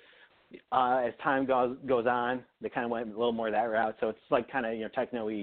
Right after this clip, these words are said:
dance pop kinda stuff. Um, and they had a new album this out, uh,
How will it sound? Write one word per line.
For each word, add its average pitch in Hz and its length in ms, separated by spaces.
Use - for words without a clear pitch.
dance 110 260
pop 101 320
kinda 104 260
stuff. 98 300
Um, 110 360
and 113 140
they 147 60
had 151 100
a 151 60
new 147 120
album 127 280
this 123 140
out, 120 320
uh, 107 180